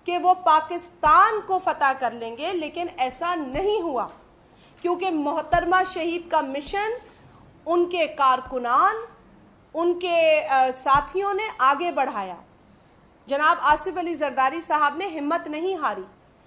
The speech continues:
हमने तब हिम्मत नहीं हारी थी जब हमने मोहतरमा शहीद की लाश उठाई थी। हम आज हिम्मत नहीं हारेंगे जब हमारे सामने कई हजारों पाकिस्तानियों की लाशें हैं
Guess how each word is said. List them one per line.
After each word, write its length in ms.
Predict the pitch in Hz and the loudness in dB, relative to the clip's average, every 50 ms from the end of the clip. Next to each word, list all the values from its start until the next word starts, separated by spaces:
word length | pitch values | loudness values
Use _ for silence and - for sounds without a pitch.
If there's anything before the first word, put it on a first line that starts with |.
| _ _ _ _ - | _ _ _ _ -4
हमने 260 | 294 311 330 370 415 | -2 0 0 0 -2
तब 240 | 415 415 370 370 381 392 | -2 0 0 0 2 0
हिम्मत 340 | 370 403 370 381 415 415 403 | -2 -4 -2 -2 -2 -2 -2
नहीं 240 | 370 381 381 403 392 | -4 -2 -2 -2 -2
हारी 280 | 339 349 311 302 311 302 | 0 -2 -2 -2 -4 -8
थी 140 | - 302 254 | -10 -12 -8
जब 200 | 220 277 262 285 | -8 -6 -6 -6
हमने 200 | 285 294 294 285 | -6 -6 -8 -6
मोहतरमा 460 | 269 262 247 254 262 247 262 269 277 | -4 -4 -4 -4 -6 -8 -6 -8 -8
शहीद 360 | 269 - 262 254 269 262 - | -8 -8 -10 -10 -10 -12 -14
की 80 | - 262 | -14 -6
लाश 300 | 240 226 220 220 220 - | -2 -2 -2 -2 -2 -6
उठाई 280 | 233 - 220 202 190 208 | -14 -12 -12 -12 -12 -12
थी। 180 | - - - - _ _ _ _ _ _ _ _ _ _ _ - - _ _ - | -16 -20 -20 -20 _ _ _ _ _ _ _ _ _ _ _ -20 -20 _ _ -2
हम 180 | 277 302 294 | -2 -2 0
आज 360 | - 285 330 370 427 - - | 2 6 6 6 6 6 4
हिम्मत 300 | 359 392 349 370 381 381 370 | -2 -2 0 2 0 0 0
नहीं 220 | 339 349 349 349 | -2 -2 -2 -2
हारेंगे 460 | 339 330 294 294 320 339 339 359 415 | 0 0 0 0 0 -4 -6 -8 -8
जब 220 | 330 339 349 285 330 | -4 -4 -4 -2 -2
हमारे 300 | 302 285 277 285 302 339 | -2 -2 -2 -2 -2 -4
सामने 440 | - 339 302 302 311 330 359 392 415 403 - - - _ _ _ _ - 427 | -6 -6 -6 -4 -4 -4 -6 -6 -6 -8 -14 -20 -20 _ _ _ _ 0 2
कई 300 | 466 523 - 523 - - | 4 4 4 2 2 2
हजारों 360 | - - - 349 - 330 330 320 | 2 2 4 4 4 4 2 2
पाकिस्तानियों 720 | 330 302 285 302 320 302 - 311 277 277 285 294 285 277 | 2 0 0 0 -4 -8 -4 -4 -4 -4 -4 -6 -8 -10
की 360 | - 294 285 277 269 - _ _ _ _ 226 | -10 -12 -12 -12 -14 -16 _ _ _ _ -16
लाशें 600 | 233 233 240 254 269 302 - - - 403 403 392 | -14 -8 -2 2 4 4 4 2 -2 -4 -2 -2
हैं 440 | 403 349 349 359 381 - - - | -2 -2 -2 -2 -4 -6 -12 -20